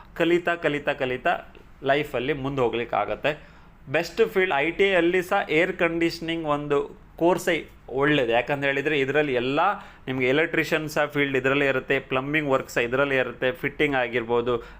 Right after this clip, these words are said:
ಬ್ರೇಸಿಂಗ್ ಆಗಿರ್ಬೋದು, ವೆಲ್ಡಿಂಗ್ ಆಗಿರ್ಬೋದು, ಇದು ಒಂದು ಕೋರ್ಸಲ್ಲಿ ಎಲ್ಲ ಕೋರ್ಸಿನ ಸ್ವಲ್ಪ ಸ್ವಲ್ಪ ಅಂಶಗಳು ಇದ್ದೇ ಇರುತ್ತೆ. So ಇದರಿಂದೋಸ್ಕರ ಎ-, ಐ ಟಿ ಐ ತಗೊಳ್ಳಿಕ್ಕೆ ಡಿಸೈಡ್ ಮಾಡಿ ಎಲೆಕ್ಟ್ರಿಷಿಯನ್ ಯಾವ್ದು ಮಾಡಲಿ ಅಂತ ಕನ್ಫ್ಯೂಷನ್ ಇರೋ ಆರ್ ಎ ಸಿ ತಗೊಳ್ಳೋದೇ ಬೆಸ್ಟ್ ಆಪ್ಷನ್.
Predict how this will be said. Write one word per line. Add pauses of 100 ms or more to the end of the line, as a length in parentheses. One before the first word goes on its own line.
ಬ್ರೇಸಿಂಗ್
ಆಗಿರ್ಬೋದು,
ವೆಲ್ಡಿಂಗ್
ಆಗಿರ್ಬೋದು,
ಇದು
ಒಂದು
ಕೋರ್ಸಲ್ಲಿ (320)
ಎಲ್ಲ
ಕೋರ್ಸಿನ
ಸ್ವಲ್ಪ
ಸ್ವಲ್ಪ
ಅಂಶಗಳು
ಇದ್ದೇ
ಇರುತ್ತೆ. (180)
So
ಇದರಿಂದೋಸ್ಕರ (440)
ಎ-, (100)
ಐ
ಟಿ
ಐ
ತಗೊಳ್ಳಿಕ್ಕೆ
ಡಿಸೈಡ್
ಮಾಡಿ
ಎಲೆಕ್ಟ್ರಿಷಿಯನ್
ಯಾವ್ದು
ಮಾಡಲಿ
ಅಂತ
ಕನ್ಫ್ಯೂಷನ್
ಇರೋ (180)
ಆರ್
ಎ
ಸಿ
ತಗೊಳ್ಳೋದೇ
ಬೆಸ್ಟ್
ಆಪ್ಷನ್.